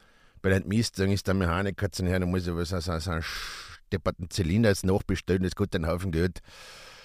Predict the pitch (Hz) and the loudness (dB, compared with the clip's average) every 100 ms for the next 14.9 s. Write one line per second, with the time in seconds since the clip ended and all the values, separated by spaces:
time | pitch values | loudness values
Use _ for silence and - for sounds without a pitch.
0 | - - - - _ - 82 92 78 76 | -20 -20 -20 -20 _ -2 0 2 0 -2
1 | 76 76 76 - - - - - - - | -2 -4 -6 -10 -14 -16 -18 -20 -20 -6
2 | - 78 80 92 87 87 85 90 - 90 | -2 0 2 2 2 2 2 0 0 0
3 | 82 78 101 104 80 76 90 95 85 - | 2 2 2 2 0 0 0 0 -4 -2
4 | 90 87 92 98 76 92 - - - 85 | -2 2 2 2 2 0 0 -10 -6 0
5 | 95 90 87 104 - 92 90 82 123 - | 4 4 4 2 2 2 2 4 2 0
6 | - - - - - - - - - - | -10 -16 -20 -20 -20 -20 -20 -20 -14 -2
7 | 85 85 73 - - - 98 120 117 80 | 2 2 0 -8 -4 4 6 8 6 4
8 | - 101 104 104 95 - - - _ _ | 4 6 6 8 6 4 -8 -20 _ _
9 | - 101 110 107 - - 107 104 95 87 | 4 8 8 6 0 -2 2 2 4 4
10 | 101 90 127 147 - - 104 151 - 123 | 6 10 10 10 4 2 8 8 10 8
11 | 131 - - 95 110 - 92 78 69 73 | 8 6 -2 2 2 4 4 4 2 0
12 | 76 90 82 76 78 78 82 101 85 - | 0 0 2 4 4 2 4 4 4 0
13 | - - - - 69 87 104 87 92 92 | -20 -20 -10 0 2 4 2 4 2 2
14 | 87 87 87 87 82 95 87 85 87 | 0 0 2 4 6 6 6 4 4